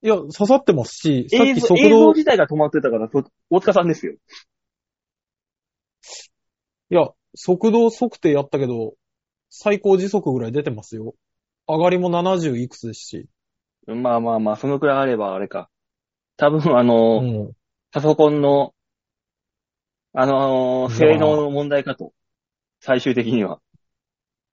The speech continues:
Speaker 2: 思われますが。
Speaker 1: いや、もうそれなったら。
Speaker 2: もうね、そ-、
Speaker 1: それ言い出したら、
Speaker 2: まあ、そこはね。
Speaker 1: うん。
Speaker 2: そうな、そう、そういうことなんですけど。
Speaker 1: はい。
Speaker 2: まあ、なんか今日は調子悪いなっていう感じですけど。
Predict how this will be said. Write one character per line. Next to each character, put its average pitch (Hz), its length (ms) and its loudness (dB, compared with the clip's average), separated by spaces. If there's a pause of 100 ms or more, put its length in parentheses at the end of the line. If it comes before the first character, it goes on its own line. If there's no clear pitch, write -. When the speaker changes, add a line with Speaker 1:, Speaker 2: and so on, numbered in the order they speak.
(100)
Speaker 2:
思 139 200 -2
わ 123 60 4
れ 123 80 0
ま 120 140 0
す - 100 -12
が。 92 240 -8
Speaker 1:
い 139 80 -4
や、 127 80 0
も 123 80 -10
う 117 40 -14
そ - 180 -14
れ 135 120 0
な 233 100 -2
っ 262 120 -8
た - 120 -4
ら。 92 180 -16 (1000)
Speaker 2:
も 127 220 -2
う - 20 -8
ね、 120 120 -4
そ-、 135 120 -4
Speaker 1:
そ 120 40 -2
れ 139 60 2
言 196 100 4
い - 20 4
出 220 100 2
し - 60 -6
た 175 80 4
ら、 214 100 8
Speaker 2:
ま 233 80 2
あ、 285 40 2
そ 311 40 -10
こ - 0 -
は - 0 -
ね。 - 60 -16 (760)
Speaker 1:
う 131 100 -2
ん。 117 40 -4
Speaker 2:
そ 190 120 2
う - 20 4
な、 135 180 0
そ 214 260 2
う、 98 140 -4
そ 208 280 0
う - 20 -2
い 202 200 -2
う 196 60 -6 (140)
こ 202 140 -4
と 262 80 -2
な 233 100 0
ん 104 60 -8
で 85 80 -12
す - 80 -20
け - 100 -16
ど。 - 260 -2 (840)
Speaker 1:
は 113 260 -6
い。 - 20 -20 (520)
Speaker 2:
ま 165 180 2
あ、 147 60 0
な 143 80 0
ん 123 40 -8
か 117 80 -2
今 160 160 -2
日 147 40 2
は 123 60 0
調 143 160 -2
子 139 80 -4
悪 135 180 0
い - 20 -8
な 107 120 -6
っ 101 60 -16
て 101 100 -12
い - 20 -12
う - 40 -12
感 98 140 -6
じ 92 80 -6
で 95 80 -2
す - 80 -20
け 85 80 -10
ど。 - 60 -16